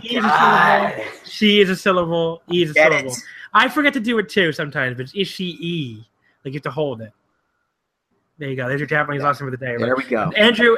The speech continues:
Speaker 1: Andrew is not the only one who does that, by the way. Like, I'd say
Speaker 2: Ev-, everyone does it.
Speaker 1: ev-,
Speaker 2: Everyone
Speaker 1: everyone
Speaker 2: does
Speaker 1: does
Speaker 2: it.
Speaker 1: it. But, like, in, in
Speaker 2: Ishii.
Speaker 1: Japanese, the, the she, the she is a syllable, and then the E, the extra E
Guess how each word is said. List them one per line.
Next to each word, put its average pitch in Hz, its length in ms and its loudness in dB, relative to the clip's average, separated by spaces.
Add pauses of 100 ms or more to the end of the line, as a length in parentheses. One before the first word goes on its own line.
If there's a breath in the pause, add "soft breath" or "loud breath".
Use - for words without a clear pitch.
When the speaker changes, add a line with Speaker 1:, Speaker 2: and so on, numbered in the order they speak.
Speaker 1:
Andrew 226 300 4
is 202 120 2
not 196 200 4
the 202 100 -2
only 190 180 2
one 180 140 2
who 160 60 -2
does 147 220 0
that, 131 200 -2
by 127 140 -4
the 123 60 -4
way. 120 180 -4
Like, 135 240 -2
I'd 151 140 -2
say 156 340 2
Speaker 2:
Ev-, 175 220 2
everyone 175 440 2
does 110 220 -6
it. 208 80 2
Speaker 1:
ev-, 196 140 0
Speaker 2:
Everyone 202 200 4
Speaker 1:
everyone 214 280 4
Speaker 2:
does 151 240 -2
Speaker 1:
does - 20 -8
Speaker 2:
it. 127 140 -10
Speaker 1:
it. - 60 -20 (220)
But, 160 140 -4
like, 156 180 2
in, 175 280 -2
in 180 180 -4
Speaker 2:
Ishii. 160 60 -2
Speaker 1:
Japanese, 165 840 -2
the, 143 460 0
the 143 80 -2
she, 170 500 0
the 156 80 -4
she 196 320 2
is 160 120 2
a 160 40 -2
syllable, 160 400 -4
and 135 60 0
then 131 80 0
the 135 160 -4
E, 160 120 -10
the 151 220 -6
extra 156 280 -4
E 131 320 -4